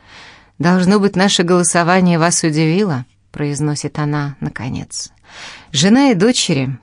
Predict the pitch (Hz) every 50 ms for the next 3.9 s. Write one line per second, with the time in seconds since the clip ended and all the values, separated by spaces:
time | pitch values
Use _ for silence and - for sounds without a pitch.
0 | _ - 151 156 147 151 151 180 185 180 - - 160 147 - 156 147 - - 160
1 | 165 165 160 - 151 - - 160 151 - 151 151 - 175 170 - - - 147 147
2 | - - - 156 156 160 156 165 180 180 - 139 - 151 147 - 170 160 160 156
3 | - - - 139 135 - - - 143 170 202 208 - 156 160 160 151 156